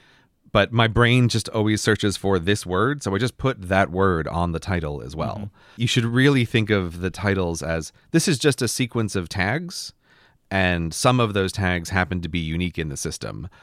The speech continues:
Speaker 1: But it's like, it's fast enough at searching that, that, like, I, I just find whenever you have that, I didn't find it instantly,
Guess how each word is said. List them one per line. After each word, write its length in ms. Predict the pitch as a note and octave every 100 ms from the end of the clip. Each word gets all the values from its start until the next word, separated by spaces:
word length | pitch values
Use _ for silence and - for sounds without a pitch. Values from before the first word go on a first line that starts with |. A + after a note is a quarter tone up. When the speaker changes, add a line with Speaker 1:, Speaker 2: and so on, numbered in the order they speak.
| _ -
Speaker 1:
But 100 | E2+
it's 80 |
like, 100 | F2
it's 160 | F2 -
fast 300 | A#2+ A2+ G2+
enough 260 | F#2+ F2+ F2
at 80 |
searching 380 | - E2+ - D2
that, 180 | C#2 -
that, 220 | D#2 C#2+
like, 160 | E2 -
I, 80 | F2+ -
I 120 | A2 A#2
just 180 | A2+
find 280 | - G2+ F#2
whenever 320 | F2 F#2 F2+
you 140 | F2+ E2
have 280 | E2+ E2 D2
that, 260 | D2+ D2 _ _ _ -
I 40 | F#2+
didn't 280 | A2 B2
find 260 | B2 B2+ A#2+
it 60 | G#2+
instantly, 640 | A2 - F#2+ D#2+ D2